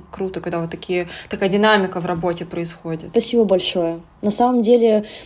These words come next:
Speaker 2: я считаю, что вот встречи, они не случайны, и наша с тобой встреча тоже, потому что выбор правильного фотографа для исполнения вот цели личностного роста, для самопознания, да, для какого-то определённого, для какой-то своей определённой личной цели,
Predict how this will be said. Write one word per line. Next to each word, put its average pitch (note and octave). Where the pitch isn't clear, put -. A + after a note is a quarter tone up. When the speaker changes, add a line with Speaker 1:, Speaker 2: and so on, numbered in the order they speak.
Speaker 2:
я G#3+
считаю, A3
что G3+
вот F#3+
встречи, G#3
они G3
не G3+
случайны, G#3
и F#3
наша G3
с -
тобой G3
встреча G3+
тоже, F3
потому F#3+
что G3
выбор A3
правильного G#3
фотографа G#3
для G3
исполнения G#3
вот E3
цели G3+
личностного G3
роста, E3
для E3
самопознания, E3
да, D#3
для F#3
какого-то F3+
определённого, D#3+
для E3+
какой-то -
своей F#3
определённой E3
личной -
цели, C4